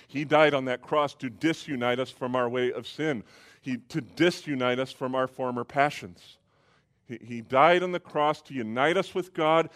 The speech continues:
and to disunite us from sin. We need to hear both sides of this. If you don't hear both sides of this, you have not truly heard the gospel. Repent and believe, right?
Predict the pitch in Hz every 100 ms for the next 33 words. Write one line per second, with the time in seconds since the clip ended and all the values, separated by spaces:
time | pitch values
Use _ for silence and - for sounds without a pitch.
0 | - - 120 117 123 101 - 175 175 -
1 | 151 139 135 131 - - 113 - 113 95
2 | 104 143 165 175 156 - 151 117 139 147
3 | - 147 156 131 113 95 85 - _ -
4 | - 117 117 135 170 180 156 175 151 147
5 | 156 - 156 160 135 113 120 - 139 156
6 | 170 156 165 139 - 156 147 139 139 120
7 | 117 135 156 - 98 _ _ _ _ _
8 | _ _ _ 131 135 - 180 170 - 139
9 | 127 131 139 98 110 147